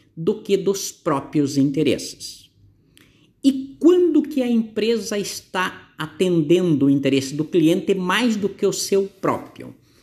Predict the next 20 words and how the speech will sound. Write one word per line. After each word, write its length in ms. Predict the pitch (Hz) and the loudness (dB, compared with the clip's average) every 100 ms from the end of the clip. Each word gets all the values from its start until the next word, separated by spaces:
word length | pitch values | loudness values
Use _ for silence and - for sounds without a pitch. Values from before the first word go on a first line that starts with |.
| _ - _ - | _ -20 _ -4
Vamos 340 | 294 339 285 | 0 2 4
exemplificar. 1160 | 277 262 247 226 233 - 226 - 117 - - _ _ _ - _ _ - | 2 2 0 0 -2 -4 -8 -4 -4 -4 -10 _ _ _ -20 _ _ -4
Uma 120 | 359 | -2
empresa 380 | 349 370 285 285 | 2 4 4 2
que 120 | 233 | 0
esteja 340 | - 220 208 | 0 -2 0
trabalhando 640 | - 180 165 143 147 139 131 | -2 -2 0 2 4 2 2
com 120 | 135 | 0
uma 120 | 120 | 2
margem 540 | 123 131 123 - 107 | 2 0 -2 -2 -4
de 100 | 107 | -2
produto 560 | 123 127 113 117 113 98 | -2 -2 0 -2 -4 -8
pequena, 800 | - - - - 208 170 - - - _ _ _ _ - | -8 -6 -6 2 2 2 -2 -10 -18 _ _ _ _ -10
ela 180 | 339 349 | -4 0
não 160 | 302 | 0
pode 320 | - 233 226 | 2 0 0
conceder 680 | 254 233 226 - 240 185 185 | 0 -2 0 0 2 4 4
um 120 | 202 | 0
desconto 840 | 196 208 - - 175 170 180 185 | -2 -4 -6 -4 0 2 0 -2
grande. 580 | 180 170 160 101 - - | 2 4 4 2 -6 -16